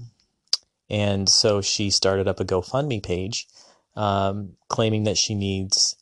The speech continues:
ten thousand dollars for lawyer fees because her abusive ex, um, in this case, me, she's claiming that, that I have been,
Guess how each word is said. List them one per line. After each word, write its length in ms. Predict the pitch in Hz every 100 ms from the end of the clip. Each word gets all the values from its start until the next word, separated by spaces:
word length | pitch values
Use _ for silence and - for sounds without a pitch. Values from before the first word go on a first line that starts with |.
| _
ten 220 | - 113 110
thousand 360 | 110 113 113
dollars 600 | 101 101 110 135 147 - -
for 580 | 117 104 98 95 95 104 _ - _ -
lawyer 400 | 98 98 104 127
fees 400 | - 147 170 165
because 460 | - 101 - 98
her 180 | - 101
abusive 760 | - 101 104 101 104 104 98 101 -
ex, 580 | 127 113 - - - - _ _ - _ _ -
um, 520 | 107 98 95 95 104 _ _ -
in 140 | 117
this 140 | 107 101
case, 320 | - 104 -
me, 500 | 110 117 107 101 - -
she's 240 | - 110
claiming 400 | - 104 101 98
that, 260 | 101 95 117
that 160 | 110
I 240 | - 101 101
have 300 | 101 101 -
been, 300 | 104 101